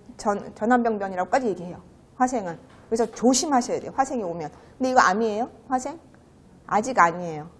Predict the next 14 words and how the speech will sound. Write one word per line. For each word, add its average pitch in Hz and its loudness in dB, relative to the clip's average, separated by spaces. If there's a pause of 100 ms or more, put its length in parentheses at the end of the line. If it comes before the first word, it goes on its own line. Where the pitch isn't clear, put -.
아직 240 -4
아니에요. 160 -6 (200)
근데 247 -4
정상도 302 4
아니지만 226 4
아직 190 0
암도 240 2
아닌 160 2
거예요. 160 -12 (260)
요 311 6
경계선에 269 4
있는 220 0
게 285 0 (220)
디스플레이지아, 247 2